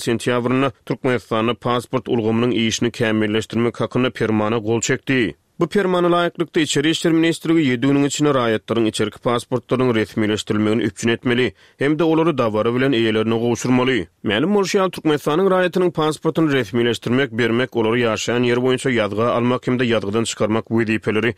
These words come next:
Türkmenistanyň içeri işler edaralarynyň üstüne ýüklenýär. Türkmenistanyň prezidenti Serdar Berdimuhammedow iki müň ýigirmi üçinji ýylyň oktýabrynda karary gol çekip, Türkmenistanyň raýatynyň pasportyny resmileşdirmegiň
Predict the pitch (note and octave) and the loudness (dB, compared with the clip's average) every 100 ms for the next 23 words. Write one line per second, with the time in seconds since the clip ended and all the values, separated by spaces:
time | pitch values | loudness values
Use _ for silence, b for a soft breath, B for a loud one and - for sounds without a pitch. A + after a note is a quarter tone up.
0 | - A2+ - G#2 - G#2+ A2 G#2 G#2+ A2 | -8 -8 -2 -2 0 0 0 0 -2 -2
1 | - A#2 A2+ A#2+ A#2+ A#2+ A2+ - G#2 G#2+ | 0 0 2 0 2 0 -2 -2 -2 -2
2 | - A#2 A#2+ A2 - _ - - A2+ G#2+ | -2 0 0 -2 -6 _ -18 -4 -2 0
3 | A#2+ F#3+ G#3 F3+ F#3 F3 E3+ D3 D#3 D3 | -2 0 0 0 0 0 -2 0 -2 0
4 | C#3 B2+ B2+ C3 C#3 C#3 A#2+ - C3 A#2+ | -2 -2 -2 0 0 0 -2 0 0 2
5 | A2+ A2+ - G#2+ B2 B2 A2 - A#2 A2+ | 2 0 -2 -2 0 0 0 0 -2 0
6 | A#2+ A#2+ - A2 G#2+ G#2+ A2+ G#2 G#2+ - | 0 -2 -2 -2 0 0 -2 0 -2 -2
7 | A2+ B2 - A2+ A2+ G#2 A2+ G#2 A2 A2+ | -4 -4 -4 -4 -2 -2 -2 0 0 2
8 | A#2 A2+ A#2+ A#2 - G#2+ G#2 - A2 A#2 | 0 0 -2 -2 -2 -4 -4 -4 -4 -2
9 | A2 G#2+ G2+ G#2 G2+ G2 G#2 G#2 G#2 | 0 -2 0 -2 -2 -4 -4 -2 0